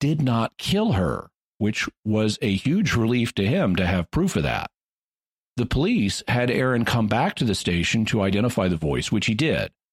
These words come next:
And then they had him look at his cell phone, which the police had kept it ev-,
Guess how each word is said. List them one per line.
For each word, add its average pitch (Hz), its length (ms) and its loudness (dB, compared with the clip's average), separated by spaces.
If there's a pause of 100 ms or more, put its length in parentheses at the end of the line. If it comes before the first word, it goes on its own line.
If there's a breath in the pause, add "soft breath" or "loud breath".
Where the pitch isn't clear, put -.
(360)
And 120 380 0
then 151 320 0
they 113 160 2
had 120 220 2
him 120 140 0
look 107 320 0 (100)
at 98 220 0
his 104 180 0
cell 214 260 0
phone, 76 400 -2
which 101 240 -2
the 101 80 -2
police 98 340 0
had 101 120 -2
kept 95 240 -2
it 95 100 0
ev-, 170 200 0